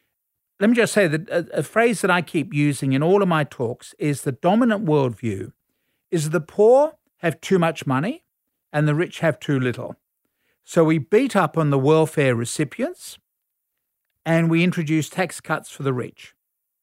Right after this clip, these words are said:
And if you look at what's gone on in the United States now, according to this article,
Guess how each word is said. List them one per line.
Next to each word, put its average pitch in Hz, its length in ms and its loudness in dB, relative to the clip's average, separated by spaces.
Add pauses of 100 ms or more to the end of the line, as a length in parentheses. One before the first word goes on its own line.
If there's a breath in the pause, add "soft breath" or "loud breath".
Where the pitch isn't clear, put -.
(760)
And 160 240 2
if 156 240 -8
you 208 80 0
look 247 180 2
at 208 80 -2
what's 185 180 -2
gone 170 200 0
on 160 160 2
in 151 100 0
the 147 60 0
United 143 340 0
States - 480 -4
now, 127 280 -4
according 156 420 0
to 143 80 -4
this 160 180 -6
article, 139 500 -2